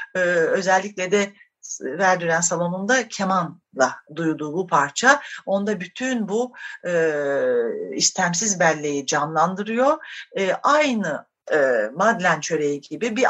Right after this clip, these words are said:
anda, e, bir zamanların mutluluk, e,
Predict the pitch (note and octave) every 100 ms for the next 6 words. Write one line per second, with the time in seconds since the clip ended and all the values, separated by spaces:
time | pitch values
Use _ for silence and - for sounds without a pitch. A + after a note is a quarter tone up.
0 | D#3+ D3+ D3 A#3+ D4 - - - - -
1 | F3 E3 D3+ D3+ C#3 C3+ B2+ B2+ - -
2 | _ _ A3 A#3+ G#3 F#3+ F3+ E3+ F#3 A3
3 | F#3+ G3 - G3 G3 G#3 - -